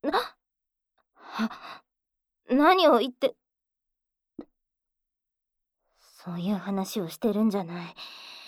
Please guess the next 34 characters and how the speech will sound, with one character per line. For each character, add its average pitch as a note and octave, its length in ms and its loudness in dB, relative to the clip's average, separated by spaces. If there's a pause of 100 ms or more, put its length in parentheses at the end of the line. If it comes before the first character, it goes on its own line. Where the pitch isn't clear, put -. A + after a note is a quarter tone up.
(520)
さ - 220 -8
っ D4 40 0
き F#3 160 -8
言 F3+ 40 -4
っ - 20 -14
た A#3+ 180 0
で B3 100 4
し - 140 -8
ょ。 E3 40 -14 (760)
キ - 160 -14
ス - 180 -12
以 D#3+ 60 -12
上 - 160 -8
は D3 160 -10
し - 220 -8
な G3+ 160 -2
い - 20 -6
っ G3+ 40 -8
て。 - 40 -20 (1600)
そ - 280 -20
れ E3+ 120 -12
に、 - 20 -14 (800)
勘 C4+ 200 -6
違 B3+ 280 0
い F3 40 -4
さ G3 120 -6
れ G3+ 100 -2
て G3+ 120 -2
る G3+ 100 -2
か G3+ 140 -6
も D#3 80 -8
だ E3+ 100 -10
け E3+ 140 -14
ど。 E3 80 -12